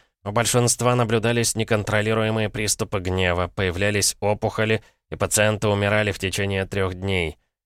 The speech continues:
Видимо, колхицин действует всегда по-разному и может приводить к возникновению хромосом икс игрек игрек. Граф считал, что именно в этом причина агрессии". Трифа кивком подозвал официанта.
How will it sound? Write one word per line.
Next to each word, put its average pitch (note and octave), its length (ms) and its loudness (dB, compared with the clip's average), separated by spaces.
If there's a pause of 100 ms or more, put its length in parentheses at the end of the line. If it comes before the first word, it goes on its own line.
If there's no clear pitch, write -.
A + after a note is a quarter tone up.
(140)
Видимо, B2+ 340 0
колхицин B2+ 640 0
действует B2 480 0
всегда A2+ 260 -2
по-разному F#2 760 0
и F#2+ 40 0
может F#2 400 -2
приводить F#2 540 -4
к - 80 -8
возникновению G2 760 -2
хромосом G2 680 0
икс G2 380 -2
игрек F#2+ 400 -4
игрек. E2+ 500 0 (360)
Граф F#2+ 280 2
считал, G2+ 340 0
что - 200 -4
именно G2+ 360 0
в G#2 40 -2
этом F2 320 0
причина E2+ 460 -2
агрессии". E2 680 0 (760)
Трифа B2+ 320 2
кивком B2 440 0
подозвал G#2+ 420 2
официанта. F#2+ 680 0